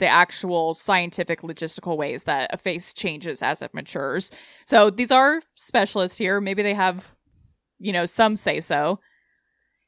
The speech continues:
There was one particular member of the family, though, the Tsarina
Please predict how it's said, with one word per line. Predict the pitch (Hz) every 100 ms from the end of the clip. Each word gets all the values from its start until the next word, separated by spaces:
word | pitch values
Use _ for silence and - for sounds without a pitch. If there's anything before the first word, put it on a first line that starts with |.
| _ _ -
There | 226
was | 226 226 208
one | 185 240 262 269
particular | 277 - 214 214 185
member | 170 170 160 156
of | - 165 175
the |
family, | 160 143 139 147
though, | 147 139 143 151
the | - 165 151
Tsarina | 160 160 175 175 170 160 -